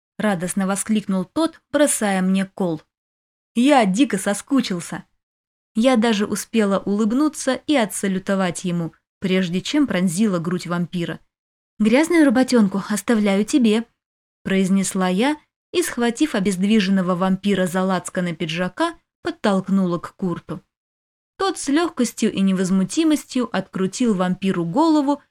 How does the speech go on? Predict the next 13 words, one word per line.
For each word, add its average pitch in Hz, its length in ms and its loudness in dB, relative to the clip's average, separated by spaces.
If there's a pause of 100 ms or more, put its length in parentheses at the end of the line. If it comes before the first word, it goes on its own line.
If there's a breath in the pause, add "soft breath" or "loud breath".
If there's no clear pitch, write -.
(180)
и 403 60 -4
отбросил 196 680 0
её 180 180 0
в - 60 -8
сторону. 160 580 -6 (720)
Неподалёку 214 840 2
с - 100 -10
Кристофом 226 800 0
дрался 202 420 0
Гвоздь. 185 540 -2 (560)
Мне 233 260 6
хотелось 254 540 2
подбежать 240 640 0